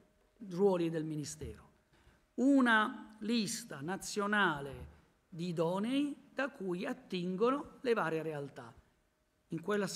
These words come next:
lista c'è uno che si-, è specialista di comunicazione, c'è specialista di, eh,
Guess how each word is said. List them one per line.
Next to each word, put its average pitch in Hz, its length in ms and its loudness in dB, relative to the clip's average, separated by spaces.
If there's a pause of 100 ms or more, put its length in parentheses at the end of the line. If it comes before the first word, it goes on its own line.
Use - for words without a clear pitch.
lista 226 380 -2
c'è 220 480 0
uno 214 540 -4
che 190 240 -6
si-, 196 160 -10
è 180 80 -10
specialista 175 720 -8
di 190 460 -6
comunicazione, 180 920 -6
c'è 190 380 -6
specialista 175 760 -10
di, 185 160 -6
eh, 214 160 0